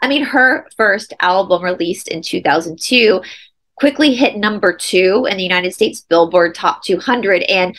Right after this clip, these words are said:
hit number one in Canada, the United Ki-, Kingdom, and Australia. That's a lot. I mean, just think about that for a minute. You go from this kid who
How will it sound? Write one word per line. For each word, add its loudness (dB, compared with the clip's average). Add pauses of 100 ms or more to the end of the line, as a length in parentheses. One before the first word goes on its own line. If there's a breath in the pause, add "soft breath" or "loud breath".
(240 loud breath)
hit 2
number 0
one 0 (200)
in -2
Canada, 2
the -4
United -2
Ki-, -2
Kingdom, 0
and -4
Australia. 0
That's 0
a 2
lot. 0
I -4
mean, -6
just -2
think 4
about 0
that -2
for 2
a 0
minute. -2
You -2
go 2
from 4
this 0 (340 loud breath)
kid 2
who 0